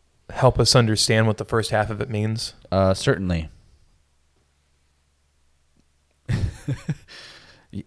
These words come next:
Speaker 2: yes. <laughs> That felt like a leading question, so I'm gonna go with yes.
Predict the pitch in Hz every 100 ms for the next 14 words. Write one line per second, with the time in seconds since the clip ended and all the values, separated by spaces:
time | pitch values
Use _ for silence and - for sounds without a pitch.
0 | - 107 107 - - - 659 - - -
1 | - - - - - - 156 - - -
2 | - 123 - 135 127 123 110 117 113 101
3 | 95 92 - 87 - 101 101 107 101 -
4 | 98 95 85 82 - 110